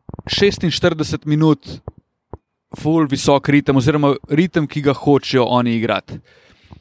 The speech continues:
Boston mora pa dobesedno extendat minute svojih prvotimcev, da, da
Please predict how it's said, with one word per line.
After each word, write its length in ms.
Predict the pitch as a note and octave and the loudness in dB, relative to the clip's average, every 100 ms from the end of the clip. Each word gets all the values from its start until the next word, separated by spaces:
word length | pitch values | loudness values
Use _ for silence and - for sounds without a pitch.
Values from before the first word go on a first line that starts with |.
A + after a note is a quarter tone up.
| _ | _
Boston 580 | - C#3+ G#3 - G#3+ F3 - | -2 2 2 2 -2 -2 -6
mora 300 | D#3+ F#3 F3 | 0 2 2
pa 540 | D#3+ D#3+ D3 D3+ D3 B2 - _ _ _ | 2 2 4 4 4 2 -6 _ _ _
dobesedno 640 | D3+ F3 E3 D3 E3+ D#3+ D#3 | 0 2 2 2 2 2 0
extendat 680 | C#3 - D#3+ D3+ D3+ C#3 - - | -2 -4 0 2 2 0 -2 -10
minute 640 | D3+ D3+ D#3 E3 - C#3 | -2 2 2 0 0 0
svojih 480 | C3 C#3+ C#3 C3+ - | 0 0 2 2 0
prvotimcev, 800 | D#3 C#3+ C3+ D#3 D3 C3+ B2+ A#2 | 0 2 2 2 0 0 0 2
da, 180 | A#2+ A#2+ A#2+ A2 - | 2 2 2 0 -4
da 480 | A#2+ A2+ A2 G#2+ | -6 -4 -2 -2